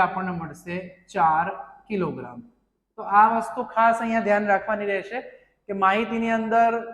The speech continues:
ભાવ જે છે, જો વધારે એક કિલોગ્રામ કરતા વીસ કિલોગ્રામનો, અથવા તો જો ત્રીજા નંબરમાં ક્વિન્ટલ આપ્યું છે, હવે આપણને ખબર છે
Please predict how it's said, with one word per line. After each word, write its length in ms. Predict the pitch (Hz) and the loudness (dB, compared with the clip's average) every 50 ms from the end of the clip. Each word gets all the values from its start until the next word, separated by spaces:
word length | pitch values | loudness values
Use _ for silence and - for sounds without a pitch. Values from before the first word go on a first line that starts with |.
| - - - 143 131 123 170 | -16 -18 -18 -18 -10 -2 2
ભાવ 340 | 180 190 208 226 240 247 226 240 | 6 8 8 8 8 6 4 2
જે 100 | 240 233 | 2 2
છે, 200 | 240 247 247 240 240 233 240 | 2 2 2 2 2 2 2
જો 100 | 240 233 233 | 4 4 4
વધારે 340 | 220 208 190 220 226 233 233 233 233 226 | 4 4 4 4 4 4 4 2 2 2
એક 160 | 226 226 - | 0 -2 -6
કિલોગ્રામ 480 | 247 233 226 226 220 220 226 226 226 226 226 | -2 0 0 0 2 0 0 0 -2 -2 -4
કરતા 340 | 220 214 196 - 226 220 214 220 - - - - - - 160 | -4 -4 -4 -2 -2 -2 -2 -4 -6 -12 -18 -20 -6 0 2
વીસ 160 | 196 202 - - - | 2 2 2 -2 -2
કિલોગ્રામનો, 520 | 226 214 214 214 214 214 214 214 214 220 214 202 | 0 2 2 2 2 2 2 2 2 4 4 4
અથવા 300 | 190 - 240 233 226 226 | 4 6 6 6 8 8
તો 60 | 233 226 190 | 6 2 2
જો 140 | 220 240 233 233 233 | 4 2 2 2 0
ત્રીજા 300 | 233 220 208 202 226 226 | -2 -4 0 2 2 2
નંબરમાં 420 | 220 220 220 220 220 220 214 214 214 - | 2 0 0 0 0 0 0 -2 -4 -4
ક્વિન્ટલ 480 | 226 220 214 214 208 196 233 226 196 175 | -4 -4 -2 -4 -2 2 2 4 6 6
આપ્યું 280 | 160 - - 160 151 - | 4 4 0 -6 -12 -16
છે, 100 | - _ _ _ _ _ _ _ _ _ - | -18 _ _ _ _ _ _ _ _ _ -2
હવે 100 | 185 202 208 | 2 4 4
આપણને 300 | 202 202 220 226 226 226 226 | 4 4 2 0 0 0 -2
ખબર 260 | 220 208 196 226 226 220 220 | -2 -2 0 -2 -2 -2 -4
છે 120 | 233 | -4